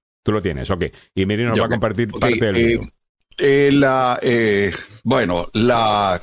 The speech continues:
Speaker 2: congresista Cheney de, llegó a disertar a la biblioteca Ronald Reagan en Simi Valley, California, donde están sus restos.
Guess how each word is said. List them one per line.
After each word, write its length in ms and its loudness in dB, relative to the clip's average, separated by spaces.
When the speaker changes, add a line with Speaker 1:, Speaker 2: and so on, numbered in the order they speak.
Speaker 2:
congresista 920 0
Cheney 500 0
de, 1080 -4
llegó 560 0
a 340 -2
disertar 880 -2
a 120 -4
la 120 0
biblioteca 720 0
Ronald 320 0
Reagan 220 2
en 100 0
Simi 280 0
Valley, 320 0
California, 480 0
donde 200 -2
están 220 -2
sus 180 -4
restos. 640 -6